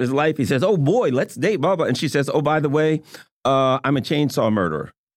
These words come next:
You gotta have it. Well, I guess this isn't gonna work out. You have to have a deal breaker. And so far, black people haven't been able to say,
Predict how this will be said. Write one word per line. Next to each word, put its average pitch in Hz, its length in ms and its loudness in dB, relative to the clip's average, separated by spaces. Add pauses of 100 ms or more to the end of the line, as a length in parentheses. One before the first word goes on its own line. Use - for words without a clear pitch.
(340)
You 214 220 2
gotta 170 220 2
have 214 160 0
it. 185 100 0
Well, 311 320 2
I 151 80 0
guess 139 220 -2
this 277 180 -2
isn't 262 120 0
gonna 247 200 0
work 254 220 0
out. 208 220 0
You 185 80 2
have 214 300 -2
to 202 80 -2
have 175 180 0
a 156 40 0
deal 202 260 0
breaker. 117 360 0
And - 140 0
so 170 200 0
far, 185 240 0
black 165 280 -2
people 147 260 0
haven't 170 360 0
been 147 140 0
able 151 260 2
to 135 140 -2
say, 135 360 0